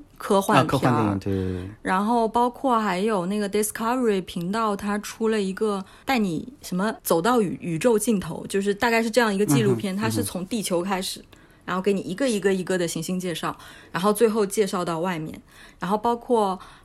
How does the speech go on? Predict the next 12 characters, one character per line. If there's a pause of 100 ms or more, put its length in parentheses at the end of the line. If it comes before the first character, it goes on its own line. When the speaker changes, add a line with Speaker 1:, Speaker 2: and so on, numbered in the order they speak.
Speaker 1:
呃，
有
一
部
电
影
是 (380)
星
际 (640)
Speaker 2:
穿
越
吗？